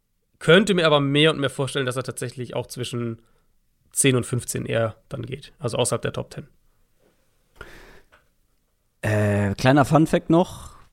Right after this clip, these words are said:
Speaker 2: weil ich's mir gerade aufgerufen habe, äh, und Stichwort Athletiktest nicht allzu hoch, also schon mit in die Bewertung einfließen lassen, aber nicht zu hoch hängen und nicht das komplette,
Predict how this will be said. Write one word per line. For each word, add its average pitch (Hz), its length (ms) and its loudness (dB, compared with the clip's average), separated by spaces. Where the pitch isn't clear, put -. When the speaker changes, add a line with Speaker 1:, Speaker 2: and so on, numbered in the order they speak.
Speaker 2:
weil 113 100 -2
ich's - 120 -6
mir 120 120 2
gerade 113 260 2
aufgerufen 127 600 -2
habe, 131 560 2
äh, 117 40 0
und 110 420 0
Stichwort 113 800 0
Athletiktest 110 880 -2
nicht 110 240 0
allzu 139 440 4
hoch, 143 180 0
also 117 180 0
schon 208 260 4
mit 185 160 4
in 151 100 2
die 135 80 4
Bewertung 120 420 2
einfließen 165 560 2
lassen, 143 340 4
aber 107 200 2
nicht 175 500 4
zu 165 160 4
hoch 156 220 4
hängen 147 180 4
und 101 140 0
nicht 135 240 0
das 123 120 0
komplette, 135 580 0